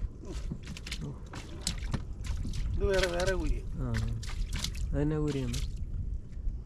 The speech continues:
Speaker 1: ഇത് കറുത്ത കൂരി. ചട്ടി-,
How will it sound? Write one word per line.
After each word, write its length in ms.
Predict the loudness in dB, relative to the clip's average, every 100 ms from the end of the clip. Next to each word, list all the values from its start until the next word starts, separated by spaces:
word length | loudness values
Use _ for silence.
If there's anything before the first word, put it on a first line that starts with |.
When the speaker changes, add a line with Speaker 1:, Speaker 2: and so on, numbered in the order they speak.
| -6
Speaker 1:
ഇത് 120 | -2 -2 -2 -8 -8 -4 -2 -2 -2 -2 -4 -4 0
കറുത്ത 180 | 0 2
കൂരി. 160 | 2 2 0 0 -2 -6 -6 -6 -4 -6 -4 -4 -2 -2
ചട്ടി-, 240 | -2 -4